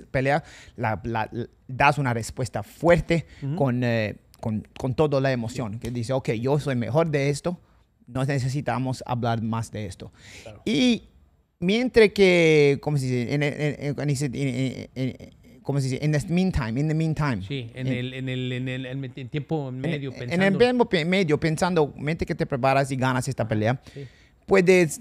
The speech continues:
Speaker 1: decidir si esta hambre que tú, posible que la perdiste, te
Speaker 2: Sí.
Speaker 1: regresa para la pelea con
Speaker 2: Sí.
Speaker 1: Bivol, si, eh, aumenta de la confianza tua,
Speaker 2: Ujú.
Speaker 1: ganando a Golovkin, o no, pero en e-,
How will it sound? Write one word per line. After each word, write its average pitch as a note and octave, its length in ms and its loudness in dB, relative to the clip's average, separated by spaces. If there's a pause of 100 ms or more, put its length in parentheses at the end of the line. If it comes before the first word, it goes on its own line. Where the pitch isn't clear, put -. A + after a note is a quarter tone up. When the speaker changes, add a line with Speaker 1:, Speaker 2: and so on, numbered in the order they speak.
Speaker 1:
decidir F3 800 4 (600)
si E3 280 0
esta D#3 360 2
hambre D#3 340 2
que C#3+ 120 -2
tú, C#3 220 -4 (460)
posible D3 400 0
que D3 100 0
la C#3 180 2
perdiste, D3 480 -2
te - 120 -2
Speaker 2:
Sí. C3+ 40 2
Speaker 1:
regresa E3+ 720 4 (640)
para D3 280 6
la C#3 160 2
pelea D#3 220 6
con F#3 140 0
Speaker 2:
Sí. F3 40 0
Speaker 1:
Bivol, F#3 300 6 (400)
si, D#3 360 -2 (240)
eh, D3+ 460 6
aumenta E3 480 4
de D#3+ 140 4
la D#3 120 4
confianza E3+ 560 2
tua, G3 280 6
Speaker 2:
Ujú. D3+ 160 -6 (180)
Speaker 1:
ganando D3+ 460 6
a F3 60 8
Golovkin, G3 540 2 (760)
o D#3 380 4 (240)
no, A3 320 -2 (380)
pero G#3+ 280 8
en F#3 80 2
e-, - 120 0